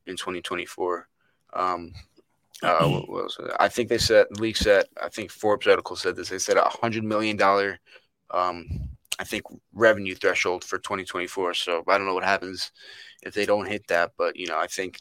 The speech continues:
Speaker 1: you know, hundred, hundred million dollars, that's a, that's a big amount. So I think the league has big expectations. I, I, I have big expectations. I think a lot of fans do for, uh, for the twenty twenty-four season. I'm looking forward, looking forward to it.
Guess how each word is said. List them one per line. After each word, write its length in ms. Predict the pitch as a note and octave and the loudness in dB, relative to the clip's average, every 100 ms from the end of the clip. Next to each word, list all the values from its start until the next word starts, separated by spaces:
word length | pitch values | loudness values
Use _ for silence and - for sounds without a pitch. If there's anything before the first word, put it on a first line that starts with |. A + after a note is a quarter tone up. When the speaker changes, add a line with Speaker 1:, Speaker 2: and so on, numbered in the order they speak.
| _ | _
Speaker 1:
you 100 | F#2 | -6
know, 140 | D2+ - _ | -6 -6 _
hundred, 340 | - A2 G2+ F#2 - | -8 -6 -6 -8 -10
hundred 340 | - G2 G2 | -10 -8 -6
million 240 | F#2 F2+ | -4 -2
dollars, 260 | F2+ E2+ F2 | 2 2 0
that's 180 | F2+ - | -8 -8
a, 160 | E2 - - - - - | -8 -10 -14 -14 -14 -14
that's 160 | - | -14
a 20 | F#2 | -4
big 180 | G2 | -2
amount. 300 | F#2 F2+ E2 | -2 0 -2
So 140 | - G2 | 0 -2
I 40 | |
think 220 | G2 G#2 | -2 -6
the 80 | F#2+ | -4
league 200 | G2 G2 | -4 0
has 180 | F#2+ F2+ | 0 0
big 160 | F#2+ F#2+ | -2 -2
expectations. 800 | F#2 - - G2 F#2 F#2+ F#2 - | -2 -8 -8 -6 -6 -6 0 2
I, 180 | G2 F#2+ - | 2 0 0
I, 360 | G2 G#2+ G2+ - - - - _ _ | 2 2 -2 -10 -20 -20 -20 _ _
I 100 | A2+ | 2
have 160 | A2 G#2 | 4 4
big 160 | G#2+ F#2+ | 2 0
expectations. 800 | - G#2 - G#2 G2 F#2+ F2+ | -2 -6 -4 -2 -2 -2 -4
I 60 | F#2 | -8
think 280 | - F#2 - | -8 -10 0
a 60 | |
lot 200 | G2+ A2 | 8 8
of 60 | A#2 | 8
fans 380 | - F#2+ F2+ - | 4 0 0 -6
do 280 | F2+ F#2 F#2 | -4 -6 -8
for, 300 | - F#2+ F2+ | -4 0 2
uh, 260 | E2+ E2 E2 | 2 0 -4
for 220 | - - | -12 -16
the 40 | - | -12
twenty 220 | - F#2+ | -10 -10
twenty-four 400 | - F#2+ F#2+ F#2 | -6 -8 -4 -4
season. 360 | - G#2 F#2+ F2+ | -4 -6 -6 -6
I'm 300 | F2+ F2 - | -6 -8 -8
looking 240 | - G#2+ E2+ | -4 -4 0
forward, 320 | - G#2+ F#2+ _ - - | 2 2 0 _ -6 -4
looking 220 | A2 G#2 | -4 -2
forward 220 | A2 G2+ | 0 2
to 80 | F#2+ | 0
it. 120 | F#2 | -6